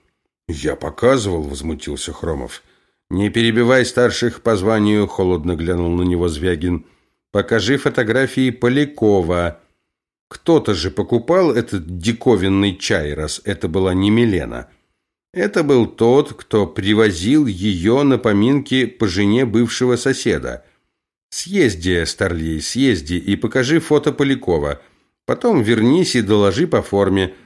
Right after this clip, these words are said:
в письменном виде. С меня отчет требуют по делу, а у нас с тобой конь не валялся».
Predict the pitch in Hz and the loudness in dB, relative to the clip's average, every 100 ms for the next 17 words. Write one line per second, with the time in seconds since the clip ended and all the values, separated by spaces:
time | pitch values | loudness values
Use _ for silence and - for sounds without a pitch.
0 | _ _ - - 160 190 - 180 185 185 | _ _ -20 -12 -6 -4 0 2 4 4
1 | 190 151 78 92 101 82 90 95 92 _ | 4 2 0 -2 -2 -2 0 0 -2 _
2 | _ - - 110 120 131 165 - 131 - | _ -14 -6 0 2 4 2 0 -2 -4
3 | - 160 120 - - 85 71 78 71 - | -2 0 0 -2 -6 -4 -4 -8 -6 -8
4 | 78 73 73 69 - _ - 110 135 151 | -6 -6 -6 -8 -12 _ -4 0 2 0
5 | - - 131 131 113 - 143 110 82 69 | -2 -2 2 2 2 0 2 2 0 -4
6 | 64 64 55 - - | -8 -8 -10 -10 -14